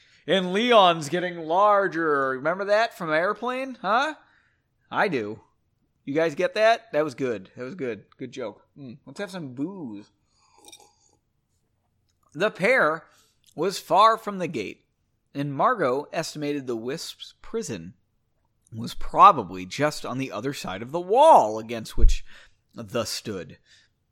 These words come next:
She still didn't see Henry, though. "Are you looking for your other friend?" Winter asked. Margot nodded, and Winter suggested, "I can look for him quickly." Before Margot could object, the Wisp was gone in a gust,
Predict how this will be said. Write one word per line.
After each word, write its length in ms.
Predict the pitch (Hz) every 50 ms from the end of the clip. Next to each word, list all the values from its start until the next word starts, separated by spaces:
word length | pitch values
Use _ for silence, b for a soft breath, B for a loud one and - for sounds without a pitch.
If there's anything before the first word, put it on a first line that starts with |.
| _ _ _ _ _ -
She 180 | - - 139 131
still 300 | - - 311 339 359 320
didn't 260 | 294 311 277 254 214
see 180 | - 240 220
Henry, 400 | 165 107 147 156 143 113 95 90
though. 300 | 90 85 82 80 - - _ _ _ _ _ _ _ _ _ _ _ _ _ _ _ _ _ _ B B B B B B B B
"Are 140 | B 226 311
you 180 | 311 330 339 302
looking 400 | 226 185 190 - - 180 170 156
for 220 | - - - 151
your 240 | 135 123 123 117 -
other 260 | - 110 160 156 131 139
friend?" 540 | - - - 98 95 98 107 131 151 160 160
Winter 420 | - 170 160 151 - 165 170 -
asked. 440 | 160 156 160 - 233 - - - - _
Margot 340 | - 123 120 117 117 139 170
nodded, 480 | 196 226 254 269 269 226 - - - - -
and 160 | 127 127 131
Winter 260 | 143 156 175 - 226
suggested, 760 | 208 - - 220 170 139 127 107 98 - - - 113 123 139 - _ _ _ _ _ _ _ _ _ _ _ _ _ _
"I 360 | - 285 247 190 147 143 165
can 220 | 170 - 226 220 214
look 160 | 208 175 -
for 180 | - - 147 131
him 120 | 107 107
quickly." 540 | - - - - - - - 87 85 - - - - - - - - - - _ _ _ _ B B B B B B B B B
Before 380 | - 147 - - 285 330 339 311
Margot 440 | 240 208 208 214 214 214 226 226
could 220 | 220 - 226 226 226
object, 540 | 202 160 - 120 104 90 - _ - - 156
the 100 | 180 202
Wisp 300 | 226 254 240 240 - -
was 180 | 269 247 190
gone 420 | 165 156 175 165 165 160 160 156 151
in 160 | 139 117 120
a 100 | 117 107
gust, 500 | 104 143 135 117 85 92 - - -